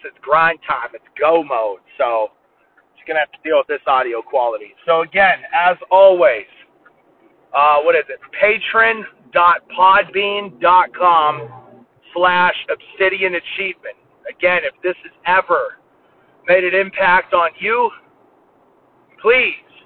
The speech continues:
go and donate to the cause so that we could get a studio and some equipment. Um, I made a mistake last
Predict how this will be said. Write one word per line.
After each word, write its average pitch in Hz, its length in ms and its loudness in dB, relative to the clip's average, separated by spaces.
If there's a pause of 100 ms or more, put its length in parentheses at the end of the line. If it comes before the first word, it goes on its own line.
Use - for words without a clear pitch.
(280)
go 180 400 2 (320)
and 143 180 -12
donate 180 580 2
to - 80 -16
the 143 80 -12
cause 165 480 0 (580)
so 147 80 -20
that 156 140 4
we 165 80 -8
could 160 160 -8
get 165 120 0
a 143 160 -4
studio 196 500 2
and 170 140 -6
some 175 120 -4
equipment. - 480 -2 (1080)
Um, 151 360 0 (640)
I - 100 -8
made 196 140 4
a 180 40 -2
mistake 180 480 0
last 170 300 0